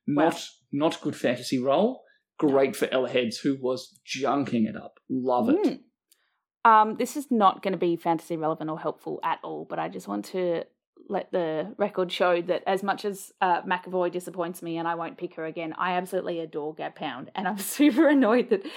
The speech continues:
Speaker 2: she might not be, uh, the most fantasy relevant because she is one of my favourite players. So there you go. Put her in your side 'cause Mel likes her.
Speaker 1: Yep.
Speaker 2: So <laughs> after that
Speaker 1: analysis.
Speaker 2: insightful,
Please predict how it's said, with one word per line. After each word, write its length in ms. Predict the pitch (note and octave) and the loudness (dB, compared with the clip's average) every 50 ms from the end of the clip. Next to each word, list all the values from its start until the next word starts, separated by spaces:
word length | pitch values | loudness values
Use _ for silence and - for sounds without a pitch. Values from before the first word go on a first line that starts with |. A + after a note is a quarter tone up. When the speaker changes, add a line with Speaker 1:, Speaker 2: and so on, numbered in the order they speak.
| - - - | -12 -14 -14
Speaker 2:
she 160 | - - A3+ | -6 -4 -2
might 260 | G3+ F#3+ F#3+ F#3+ F#3+ | 2 4 4 4 4
not 200 | - G3+ F#3+ - | 4 2 0 2
be, 360 | G3 F#3 F3 F3 F3 F3+ F3+ - _ _ - _ _ _ - G3+ | 2 2 2 2 0 -4 -6 -10 _ _ -20 _ _ _ 2 6
uh, 420 | G3+ G3 F#3 F3+ F3 F3 F3 E3+ F3 | 8 10 10 12 12 10 10 8 6
the 120 | F3 G3 F#3 | 4 2 4
most 200 | F#3 F#3 F3+ - | 4 2 4 4
fantasy 300 | G3 F3+ F3 F3+ - F3 | 4 2 4 2 2 4
relevant 320 | F3 E3+ E3 E3 E3 D3+ | 4 4 4 4 0 -2
because 400 | - E3+ - G3 F3 E3+ F3 - | -6 -4 0 0 0 0 -2 -2
she 160 | - G#3 G#3 | 2 6 6
is 120 | G#3+ G#3 A#3 | 6 6 4
one 100 | B3+ C4 | 2 2
of 60 | C4 | 2
my 100 | C4 C#4 C#4+ | 0 -2 0
favourite 280 | - D4 D#4 D#4+ - | 0 -2 -2 -2 0
players. 360 | - E4 E4+ - - - - - - - - _ _ | 0 2 2 2 -2 -6 -12 -18 -20 -20 -20 _ _
So 540 | _ - - A3 G#3 G3+ G3+ G3+ G3+ G3+ G3 - _ _ | _ 0 2 4 6 6 6 6 4 4 0 -4 _ _
there 100 | - A3 | 2 4
you 80 | G#3+ G3 | 4 6
go. 180 | F#3 F3+ - - | 6 4 2 4
Put 160 | - A#3+ B3 | 6 6 6
her 80 | B3+ | 6
in 80 | B3+ A#3+ | 6 6
your 100 | A3+ G#3+ | 4 8
side 420 | - A#3+ A3+ A3+ G3+ F3 E3 E3 - - | 10 10 12 12 10 8 6 2 -2 -10
'cause 160 | - F3 D#3+ - | -12 -10 -4 2
Mel 160 | F3 F3 F3 | 2 4 6
likes 260 | E3+ D3+ D#3 - - | 6 4 4 0 -6
her. 120 | G2+ D2+ - - _ _ _ _ _ - - - _ _ - | -12 -12 -12 -16 _ _ _ _ _ -16 -16 -16 _ _ 0
Speaker 1:
Yep. 220 | C#3+ D3 C#3+ - - - _ _ _ _ _ _ _ _ _ _ _ _ - | 2 2 2 0 -2 -12 _ _ _ _ _ _ _ _ _ _ _ _ 4
Speaker 2:
So 300 | - D4 C4 B3+ C4 - | 6 8 8 8 8 8
<laughs> 20 | |
after 720 | - F4 - - - - D4+ D4+ - B3+ C#4+ D#4 - D#4+ C#4+ | 8 6 6 4 2 2 2 2 4 4 4 8 8 6 8
that 260 | - C4 D4 - - | 10 10 10 10 10
Speaker 1:
analysis. 420 | - B3 A#3 A3+ A3 G#3+ G3+ - - | 8 8 8 8 8 6 4 6 8
Speaker 2:
insightful, 720 | A3+ G3+ G3+ F#3+ - - G#3+ G3 G3 G3 G3 F#3+ - | 8 8 8 6 4 4 4 6 6 6 4 2 0